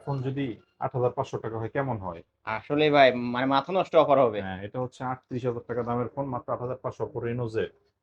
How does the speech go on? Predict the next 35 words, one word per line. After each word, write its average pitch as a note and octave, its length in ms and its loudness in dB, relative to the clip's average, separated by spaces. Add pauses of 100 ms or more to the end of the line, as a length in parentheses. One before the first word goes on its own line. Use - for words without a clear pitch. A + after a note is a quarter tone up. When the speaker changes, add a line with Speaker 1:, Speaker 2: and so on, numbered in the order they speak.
(120)
Speaker 2:
ওকে। G2 160 -12
Speaker 1:
এটা A2+ 160 -2
আট A2+ 320 0
জিবি, B2+ 380 2 (340)
দুইশো C3 200 4
ছাপ্পান্ন B2+ 380 -4
জিবি, C3+ 180 -2 (140)
in B2+ 60 2 (100)
display C3+ 380 -2
finger, C#3+ 220 -4 (100)
super C3 240 0
amoled C3+ 280 -4
ডিসপ্লে, D3 260 -8
ক্যামেরা C3+ 400 -2
কোয়ালিটি C3+ 300 -4
খুবই D3 300 4
ভালো। F#2+ 360 0
Speaker 2:
খুবই C#3 280 6
ভালো। A2 260 2
Speaker 1:
আজকে B2 120 2
যারা C3+ 160 2
এই C3+ 60 2
ফোনগুলো C3+ 360 -2
নিবেন, C3+ 280 -4
তারা B2+ 240 -4
একদমই B2 320 -8 (100)
ধামাকা A#2 260 -8
একটা B2+ 180 -8
প্রাইসে B2 320 -2
পেয়ে B2+ 180 -4
যাবেন, B2 260 0 (480)
আহ, G#2 400 0
Oppo A#2+ 220 -4
Reno B2 200 0
Z B2 80 -2